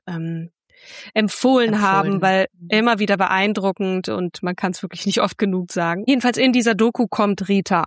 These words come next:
Speaker 1: auch vor, ähm, und,
Speaker 2: Mhm.
Speaker 1: äh, Mona Neubauer, Ministerin für Wirtschaft, Industrie, Klimaschutz und Energie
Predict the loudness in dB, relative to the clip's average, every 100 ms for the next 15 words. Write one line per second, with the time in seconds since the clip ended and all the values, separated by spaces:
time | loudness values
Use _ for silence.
0 | 0 2 2 -2 -2 0 2 0 -4 -6
1 | -4 -2 -4 -4 -6 -2 0 0 -4 -10
2 | -6 -2 0 0 0 2 2 2 2 2
3 | 2 2 2 2 0 0 0 2 0 0
4 | 0 0 -2 0 0 0 -2 -2 -4 -4
5 | -6 -4 0 2 2 2 0 0 0 2
6 | 2 0 -2 0 0